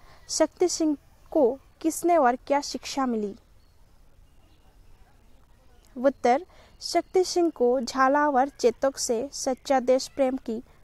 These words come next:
शिक्षा मिली। प्रश्न दो, इस प्रश्नों का जवाब एक या दो वाक्यों में दीजिए।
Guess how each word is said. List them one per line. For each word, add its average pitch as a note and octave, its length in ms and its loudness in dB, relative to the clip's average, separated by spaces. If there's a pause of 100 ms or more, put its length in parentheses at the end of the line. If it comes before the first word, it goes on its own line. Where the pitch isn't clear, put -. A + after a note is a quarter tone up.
शिक्षा - 460 -4
मिली। A#3 320 -2 (1080)
प्रश्न D#4 380 2
दो, B3 300 2 (480)
इस F4+ 200 2
प्रश्नों D#4+ 420 2
का D#4+ 180 4
जवाब B3+ 360 2
एक D#4+ 420 -4
या D4 120 2
दो C#4 160 2
वाक्यों A#3+ 400 -2
में C#4 180 -2
दीजिए। G#3 420 -8